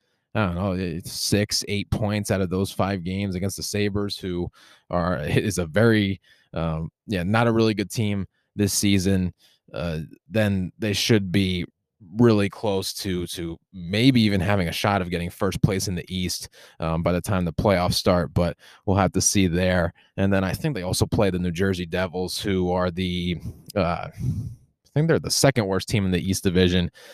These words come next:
So, uh, there's opportunities to, to be able to move up in the standings there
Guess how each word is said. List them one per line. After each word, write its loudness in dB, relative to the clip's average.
So, 6
uh, -2
there's -2
opportunities 2
to, -2
to -2
be 0
able 0
to -2
move 6
up 2
in 0
the -2
standings -2
there -2